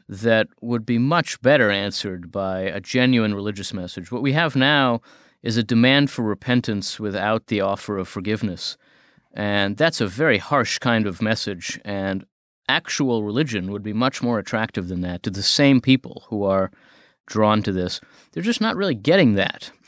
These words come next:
And I think some of that is just an attitude from the outside that thinks there's, that the universities are irredeemable.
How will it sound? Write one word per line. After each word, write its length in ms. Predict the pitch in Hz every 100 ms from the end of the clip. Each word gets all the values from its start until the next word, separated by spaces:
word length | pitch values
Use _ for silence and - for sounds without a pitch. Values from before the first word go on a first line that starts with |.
| _ _ _ -
And 180 | 127 123
I 100 | 160
think 140 | 196
some 140 | -
of 80 | 190
that 140 | 170 143
is 100 | 123
just 220 | 156 -
an 80 | 127
attitude 460 | 127 160 - 135
from 140 | 131 120
the 100 | 117
outside 580 | 120 - 131 131 123
that 160 | 110 104
thinks 240 | 131 127
there's, 340 | - 113 104 110
that 220 | 110 95
the 80 | 113
universities 520 | 117 113 120 117 101
are 120 | 98
irredeemable. 720 | 98 95 90 110 104 - 90